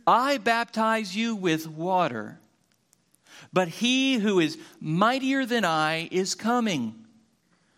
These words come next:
the strap of whose sandals I am not worthy to untie.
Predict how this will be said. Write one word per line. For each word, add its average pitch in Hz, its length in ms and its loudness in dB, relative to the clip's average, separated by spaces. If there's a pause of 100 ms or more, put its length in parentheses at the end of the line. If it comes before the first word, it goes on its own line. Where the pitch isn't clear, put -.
(460)
the 165 100 0
strap 240 520 2
of 208 140 -2
whose 208 180 -2
sandals 233 640 -2
I 170 100 2
am 156 220 -2
not 233 340 0
worthy 208 520 -2
to 202 380 -6
untie. 127 800 -2